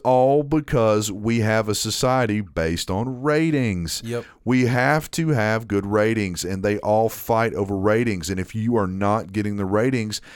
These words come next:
Speaker 1: then they'll find someone who is, because then they can't sell ads. And if they can't sell ads, they can't make money. And it's just crazy.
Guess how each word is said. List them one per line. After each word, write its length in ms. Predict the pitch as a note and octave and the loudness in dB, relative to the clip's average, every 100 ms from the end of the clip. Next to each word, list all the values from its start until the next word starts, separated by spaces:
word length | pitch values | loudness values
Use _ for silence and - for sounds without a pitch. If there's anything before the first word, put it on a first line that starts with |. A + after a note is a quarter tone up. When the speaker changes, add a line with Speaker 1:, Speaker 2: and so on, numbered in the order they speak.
| - - | -20 -4
Speaker 1:
then 160 | A#2+ C3+ | -2 2
they'll 160 | C3 A2+ | 2 2
find 340 | C#3+ C#3 C#3 | 0 0 0
someone 300 | - C#3 C3 | -2 -2 0
who 180 | C3+ B2+ | 0 2
is, 440 | C#3 C#3+ D#2+ - - - - | 2 0 -2 -4 -12 -20 -4
because 340 | A#2+ C3+ A2 | 0 2 0
then 160 | F#2+ F#2 | 0 0
they 140 | F#2+ | -2
can't 240 | - A2+ F2+ | -2 -4 -2
sell 260 | B2+ G2+ | -2 -2
ads. 480 | A2 B2 A#2+ F2 E2+ | -2 0 0 0 -2
And 80 | G2 | -6
if 80 | F2+ | -2
they 140 | G2 | -4
can't 240 | - G#2 | -2 -4
sell 200 | - G2 | -2 -2
ads, 260 | A2 C3 B2 | 0 -2 -2
they 100 | G#2 | -4
can't 200 | - G#2+ | -2 -4
make 140 | B2+ | -4
money. 460 | A#2 C#3 C#3+ G2+ D2 _ _ _ _ _ _ | -2 -2 -2 -2 -6 _ _ _ _ _ _
And 320 | B2 B2 B2 - | 2 2 0 0
it's 260 | C3+ - | -2 -2
just 260 | C#3+ C#3 - _ - | -2 -2 -4 _ -16
crazy. 600 | - D3+ F3 D3 F2 | -2 0 0 0 -4